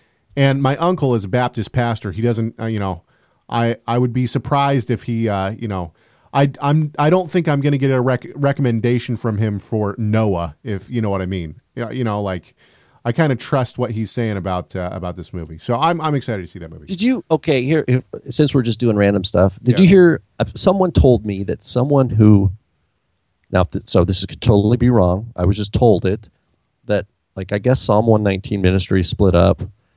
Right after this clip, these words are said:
Speaker 1: Yes.
Speaker 2: And, and, and one of the guys, they're keeping Passover,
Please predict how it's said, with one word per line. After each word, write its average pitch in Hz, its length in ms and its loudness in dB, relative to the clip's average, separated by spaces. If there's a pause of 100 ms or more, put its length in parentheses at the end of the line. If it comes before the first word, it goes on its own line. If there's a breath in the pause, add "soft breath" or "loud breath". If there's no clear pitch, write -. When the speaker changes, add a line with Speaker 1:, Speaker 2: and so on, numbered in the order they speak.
(140)
Speaker 1:
Yes. 110 240 -2
Speaker 2:
And, 90 400 4 (200)
and, 107 240 0
and 98 260 -2
one 113 240 2
of 139 60 2
the 123 80 2
guys, 104 420 0 (140)
they're 98 160 2
keeping 117 640 0 (1080)
Passover, 107 840 2